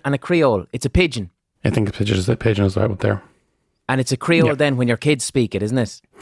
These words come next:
Speaker 2: That's, that sounds right, yeah.
Speaker 1: Yeah,
Speaker 2: Cre-,
Speaker 1: so
Speaker 2: yeah.
Speaker 1: it's pidgin dialects, which I would love to hear Terry Dolan's, how he would include these within Hiberno English, or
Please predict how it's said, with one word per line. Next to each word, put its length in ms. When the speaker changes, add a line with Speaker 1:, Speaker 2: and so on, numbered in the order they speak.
Speaker 2:
That's, 240
that 180
sounds 240
right, 240
yeah. 180
Speaker 1:
Yeah, 240
Speaker 2:
Cre-, 140
Speaker 1:
so 320
Speaker 2:
yeah. 120
Speaker 1:
it's 440
pidgin 360
dialects, 640
which 340
I 80
would 160
love 280
to 80
hear 460
Terry 340
Dolan's, 720
how 220
he 120
would 120
include 600
these 320
within 580
Hiberno 500
English, 360
or 200